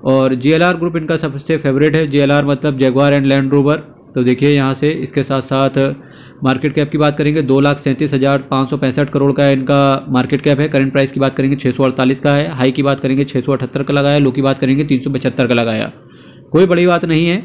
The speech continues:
कि भाई साहब ये नेक्स्ट दिवाली तक इसका शेयर प्राइस हज़ार रुपये तक हो जाए।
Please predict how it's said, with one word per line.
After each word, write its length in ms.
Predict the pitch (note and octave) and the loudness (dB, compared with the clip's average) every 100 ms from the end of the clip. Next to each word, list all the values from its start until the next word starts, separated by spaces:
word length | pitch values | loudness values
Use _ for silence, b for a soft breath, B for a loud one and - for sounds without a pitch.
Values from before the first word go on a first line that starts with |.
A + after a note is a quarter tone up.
| - - | -10 -4
कि 60 | D3 | 0
भाई 140 | C#3+ | 2
साहब 200 | C3+ D3 | 2 2
ये 120 | D3 | 2
नेक्स्ट 320 | C#3+ D#3 D#3 E3+ | 2 2 0 -6
दिवाली 500 | D3+ C3+ D3 D3 D#3 | -4 0 2 2 2
तक 280 | C#3+ A#2+ - - | 0 -2 -6 -8
इसका 240 | D3 D3+ | -4 -2
शेयर 180 | C#3+ C#3 | 0 0
प्राइस 220 | C#3 D3 | 2 0
हज़ार 200 | C3+ B2+ | 2 2
रुपये 200 | C3+ C3+ | 2 0
तक 60 | B2+ | 0
हो 220 | B2+ A#2+ | 0 0
जाए। 220 | A#2 A2+ | 0 -2